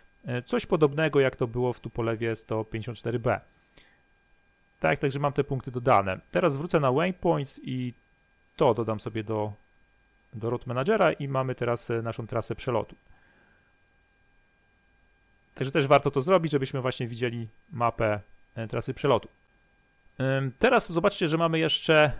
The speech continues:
Orbita dziesięć settings. E, to, mam wrażenie, jest już dosyć przestarzałe okno, ale chyba tu wciąż, e, parę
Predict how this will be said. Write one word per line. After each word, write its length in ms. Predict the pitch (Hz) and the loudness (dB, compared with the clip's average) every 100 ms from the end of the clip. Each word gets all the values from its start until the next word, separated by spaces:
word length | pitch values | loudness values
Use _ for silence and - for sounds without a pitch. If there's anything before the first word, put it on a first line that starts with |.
| - | -2
Orbita 420 | 135 131 143 151 135 | 2 2 2 0 0
dziesięć 380 | 143 147 127 135 127 | -2 -6 0 2 2
settings. 720 | - 151 113 - - - - | 4 2 2 -4 -14 -10 -6
E, 260 | 67 65 - _ _ | -2 -4 -6 _ _
to, 300 | 165 214 214 | 6 8 6
mam 200 | 175 175 | 6 4
wrażenie, 500 | 160 151 135 165 156 | 4 4 4 2 2
jest 380 | 147 147 - - | 0 -2 -6 -8
już 240 | 143 131 131 | -6 0 0
dosyć 360 | 123 135 139 - | 2 -2 -4 -10
przestarzałe 680 | - 139 - 131 143 131 - | -6 -4 -2 2 2 2 0
okno, 420 | - - 165 - | -4 -2 -2 0
ale 360 | 135 135 135 131 | 2 2 0 -2
chyba 180 | 139 131 | -4 -4
tu 120 | 131 | -6
wciąż, 380 | - 135 127 - | -6 -6 -4 -6
e, 40 | 120 120 - _ _ - | -6 -6 -10 _ _ -4
parę 300 | 123 123 | 0 0